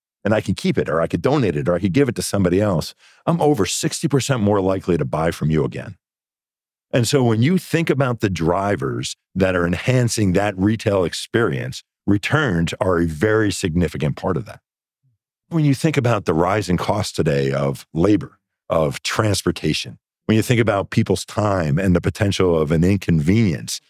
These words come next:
to make them go and, and do a return, although Loop does a, a fantastic job making that return a little bit easier for the consumer and gives the, the manufacturer or that retailer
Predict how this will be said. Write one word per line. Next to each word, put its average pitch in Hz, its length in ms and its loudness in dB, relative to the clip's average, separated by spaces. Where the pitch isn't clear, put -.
to - 80 0
make 101 300 2
them 85 440 0
go 95 360 2
and, 87 340 2
and 92 120 2
do 131 120 4
a - 20 2
return, 87 260 0
although 87 300 0
Loop 87 300 0
does 80 260 2
a, 73 200 -2
a 82 80 0
fantastic 90 840 -2
job 67 420 -2
making 92 480 2
that 82 260 2
return 82 800 0
a 95 80 -4
little 90 200 2
bit 85 140 0
easier 90 480 2
for 90 260 0
the 82 100 -2
consumer 110 560 0
and 101 500 2
gives 98 440 0
the, 98 340 -4
the 90 640 2
manufacturer 92 840 0
or 95 200 0
that 82 160 0
retailer 76 580 0